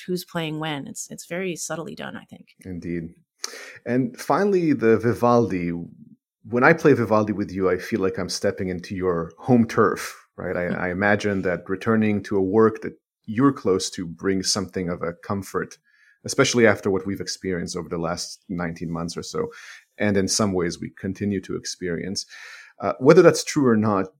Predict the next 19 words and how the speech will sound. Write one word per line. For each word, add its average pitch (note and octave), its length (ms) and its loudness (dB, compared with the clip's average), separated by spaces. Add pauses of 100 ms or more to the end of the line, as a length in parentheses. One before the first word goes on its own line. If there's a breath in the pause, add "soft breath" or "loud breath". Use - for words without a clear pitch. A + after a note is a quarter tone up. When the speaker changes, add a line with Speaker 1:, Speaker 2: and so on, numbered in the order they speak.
(160)
Speaker 2:
do A#2+ 100 -2
you C#3 140 0
feel E3+ 360 0
like C3 280 4
you A#2+ 120 6
need A#2+ 340 6
to A2+ 100 -4
bring G#2 300 -2
something G2+ 540 -2
new G#2+ 240 4
to G#2+ 120 -8
the G#2 120 -2
performance, A2 800 -2
or F#2 380 -2
are F#2+ 100 0
there F#2+ 160 -2
deeply A2+ 340 -2
held F#2+ 300 -2
beliefs G2 640 -2